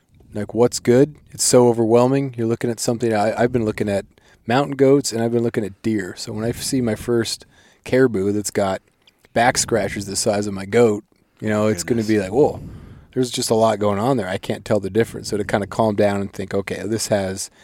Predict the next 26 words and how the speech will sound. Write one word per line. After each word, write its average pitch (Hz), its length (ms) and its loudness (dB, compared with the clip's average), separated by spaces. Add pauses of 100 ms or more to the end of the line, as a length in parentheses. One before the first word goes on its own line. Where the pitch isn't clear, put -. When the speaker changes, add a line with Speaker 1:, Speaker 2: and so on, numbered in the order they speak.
(260)
Speaker 1:
these 123 300 2
elements, 110 460 4
this 104 140 -6
has 98 260 -2
this, 107 340 2
this 107 100 -4
is 104 100 -6
a 98 80 -4
really 104 300 0
nice 101 240 -4
bull, 101 280 -10
this 101 200 -6
is 101 100 -10
the 101 100 -4
one 101 200 -4
that 95 80 -8
you'd 98 140 -8
wanna 98 320 -6 (440)
to - 80 -10
use 101 240 -4
the - 80 -16
tag 95 320 -4
on." 98 240 -8
Have 101 120 -10
you 101 140 -6
been 101 240 -6